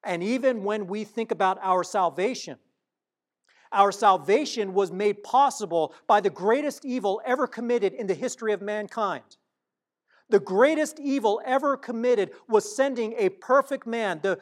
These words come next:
man of God, the Son of God, to the cross to die for sins that he did not commit. And not only having sent him to the cross, but he was mocked, he was beaten, he was spat upon, he was given false trial.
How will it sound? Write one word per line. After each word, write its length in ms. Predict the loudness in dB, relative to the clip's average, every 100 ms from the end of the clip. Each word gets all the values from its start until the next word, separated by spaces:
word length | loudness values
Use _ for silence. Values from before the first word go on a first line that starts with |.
| _ -4
man 320 | 0 2 0
of 100 | 2
God, 320 | 6 8 6
the 100 | 2
Son 360 | -10 -4 -2 -2
of 160 | -2
God, 340 | 2 4 4 -2 _ _ _ _ -6
to 220 | -2 0
the 100 | -2
cross 800 | 0 4 6 6 2 -8 -16 -20 _ _ _ _ _ _ _ _ _ _ _ _ _
to 100 | -8
die 380 | -4 2 4 4
for 220 | 2 -2
sins 420 | -2 -2 -2 -2 -2
that 160 | -2
he 140 | -4 -6
did 200 | -6 -2
not 240 | -2 -2
commit. 540 | -6 -4 -4 -6 -12 _ _ _ _ _ _ _ _ -6
And 120 | 0
not 160 | 2 2
only 140 | 0
having 280 | -2 -2 -4
sent 300 | -4 -6 -6
him 80 | -8
to 100 | -8
the 80 |
cross, 400 | -6 0 2 2
but 160 | -2 -8
he 80 | -6
was 180 | -6 -4
mocked, 440 | 0 2 2 -2
he 100 | -8
was 160 | -8 -8
beaten, 540 | -8 -8 -8 -12 -14 _ _ _ _ _ _ _ _
he 140 | -8 -4
was 180 | -4 -6
spat 360 | -2 2 2
upon, 400 | 0 -2 -6 -6
he 960 | -12 _ _ _ _ _ _ _ _ _
was 80 | -6
given 260 | -2 -2
false 460 | 0 6 6 6 -2
trial. 680 | 2 4 4 2 -2 -6